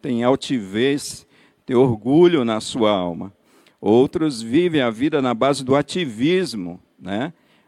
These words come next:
Principalmente dentro do ambiente religioso como igreja, né? Alguns, alguns, eh, desenvolvem a religião na base do desempenho. Algumas pessoas agem assim. Autossuficiência, pessoas que se acham que não precisam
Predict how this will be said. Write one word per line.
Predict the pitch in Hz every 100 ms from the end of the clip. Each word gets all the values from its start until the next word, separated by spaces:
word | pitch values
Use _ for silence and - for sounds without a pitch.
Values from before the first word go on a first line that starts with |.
| _ _
Principalmente | 107 135 - 156 120 113 135 - 135
dentro | 131 135
do | 135 131
ambiente | 120 120 123 135
religioso | 131 123 117 123 -
como | 151 165
igreja, | 160 123 123 127 113 98 90 - _ _ _ _
né? | 95 92
Alguns, | 98 92 107 131 151 - -
alguns, | 110 113 117 180 143 - - _ _ _
eh, | 107 104
desenvolvem | 123 156 147 156 110 131 156 160 131
a | 123
religião | 120 117 120 107 107 117 131
na | 135
base | 110 120 127 135 139
do | 127 127
desempenho. | 151 135 165 143 196 185 - 135 127 101 101 _ _ _ _ _ _ _ -
Algumas | - 104 104 123 127 -
pessoas | 156 143 - 147 160 120 110
agem | 117 110 98 104
assim. | 95 - - 87
Autossuficiência, | 110 139 - 165 - 160 165 - 175 143 156 160 - -
pessoas | 82 120 110 147 131 -
que | 139
se | - - 151 139
acham | 123 143 165 175 151
que | - 143
não | 123 131 165
precisam | - 175 147 - 135 127 143 160